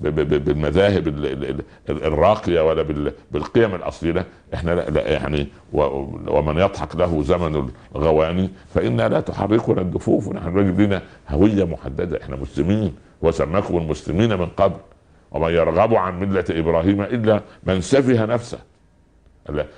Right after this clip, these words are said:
الإنسان السفيه الذي إيه؟ الذي يدخل نفسه في متاهة. فأنت لا تحبه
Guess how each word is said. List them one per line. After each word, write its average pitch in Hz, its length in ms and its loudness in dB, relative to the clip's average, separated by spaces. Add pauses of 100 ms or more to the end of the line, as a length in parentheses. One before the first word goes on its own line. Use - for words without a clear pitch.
الإنسان 80 280 0
السفيه 117 340 2
الذي 104 260 2
إيه؟ 104 280 2 (260)
الذي 95 320 2 (160)
يدخل 123 280 0
نفسه 120 360 0
في 92 100 0
متاهة. 98 280 0 (300)
فأنت 90 640 0 (1300)
لا 90 240 4
تحبه 101 760 2